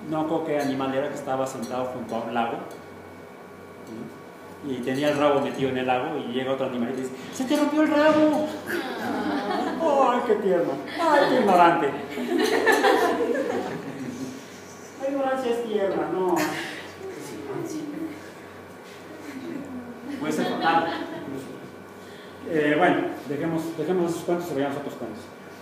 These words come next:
Otra cosa que observó Galileo, eh, Galileo, Newton fue que además de que había reflexión, había refracción, efectivamente, pero al, al desviarse la luz blanca, al pasar por el prisma, observó los colores del arco iris,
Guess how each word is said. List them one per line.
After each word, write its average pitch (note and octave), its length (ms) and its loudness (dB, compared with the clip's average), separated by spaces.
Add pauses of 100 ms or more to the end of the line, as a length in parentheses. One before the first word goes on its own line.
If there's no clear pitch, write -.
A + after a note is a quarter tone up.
(380)
Otra C#4 320 6
cosa C#4 220 4
que G#3+ 60 2
observó F#3+ 340 0
Galileo, F#3+ 300 2
eh, - 240 -4 (420)
Galileo, C#3 320 -2
Newton G#3 360 0
fue G#3 280 2 (680)
que F#3 80 0
además F#3+ 420 4
de D#4 100 -2
que A3 100 2
había A3 200 6
reflexión, G#3 580 2 (240)
había G3 420 4
refracción, F#3 760 2
efectivamente, E3 720 0
pero D#3+ 160 2
al, D#3 280 2
al F3 180 2
desviarse A3 540 4
la G3 160 6
luz A#3 500 4 (180)
blanca, F3+ 420 4 (580)
al E3 200 0
pasar G3 340 2
por C4+ 160 2
el G#3 80 6
prisma, G#3 600 -2 (320)
observó A3+ 800 4 (680)
los E3 200 2
colores F3 400 4
del C#3+ 100 2
arco C3+ 300 -2
iris, - 560 -4